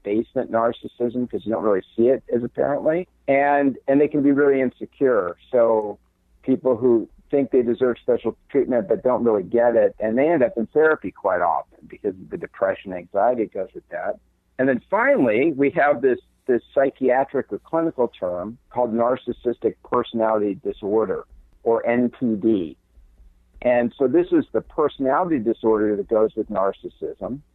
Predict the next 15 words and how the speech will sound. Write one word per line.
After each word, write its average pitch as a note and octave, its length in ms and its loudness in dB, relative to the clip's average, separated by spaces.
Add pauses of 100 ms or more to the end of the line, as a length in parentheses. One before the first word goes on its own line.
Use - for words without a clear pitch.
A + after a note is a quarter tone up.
(160)
And A#2 160 2
it's, - 120 0 (680)
it's - 180 -10
a - 20 -14
combination C3 680 0
of A2 100 -2
a A#2 60 -4
very A#2 300 2
high B2 260 0
level B2+ 380 4
of, G#2+ 80 -4 (320)
of A2 100 2
narcissism, A#2 880 -2
but A2 240 -2
also A#2+ 800 0